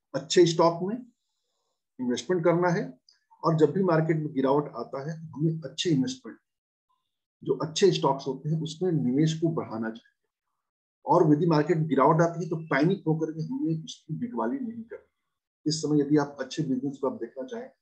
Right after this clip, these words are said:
जैसे सीडीएसएल, जो कि आपके बेहतरीन बिजनेस है, इसका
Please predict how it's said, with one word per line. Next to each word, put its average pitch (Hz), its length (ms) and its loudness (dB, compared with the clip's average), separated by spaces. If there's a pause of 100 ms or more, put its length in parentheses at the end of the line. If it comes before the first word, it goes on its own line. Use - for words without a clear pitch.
(200)
जैसे - 160 -14
सीडीएसएल, 135 680 -6 (760)
जो 135 120 -2
कि - 380 -8 (640)
आपके 123 640 2 (920)
बेहतरीन 156 640 0 (460)
बिजनेस 135 380 0
है, 135 60 4
इसका - 480 -6